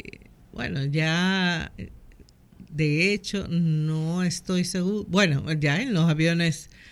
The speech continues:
tú te puedes conectar al, al Wi-Fi <coughs> sin problema, o sea, no hay que pagarlo. Pero el internet más caro del mundo es el, el, el internet de,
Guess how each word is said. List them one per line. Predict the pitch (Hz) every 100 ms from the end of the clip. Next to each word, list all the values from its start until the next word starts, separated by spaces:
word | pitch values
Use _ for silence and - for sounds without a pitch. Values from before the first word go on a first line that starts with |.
| - -
tú | 175
te | 170 170
puedes | 170 165
conectar | 165 165 160 156 151 - 160 156
al, | 151 147 143 151 147 -
al | 143 139
Wi-Fi | 135 208 226 - 139 139 143
<coughs> |
sin | 143 143 143
problema, | 143 143 214 196 147
o | 147
sea, | 165 143 135 135 - - - - -
no | 175 170
hay |
que | 175 170
pagarlo. | 131 233 269 165 147 - - - - - - -
Pero | 165 156 160 160 156 147 139
el | 139
internet | 160 156 139 139 151 190
más | 196 202 -
caro | - 196 202 190
del | 180 180 175 160 170 156
mundo | 170 170 139 139
es | 147 156
el, | 151 147
el, | - 147 143 139 135 - - -
el | 143 143 131 131 135
internet | 143 139 143 139 143 147 151
de, | 156 147 135 127 120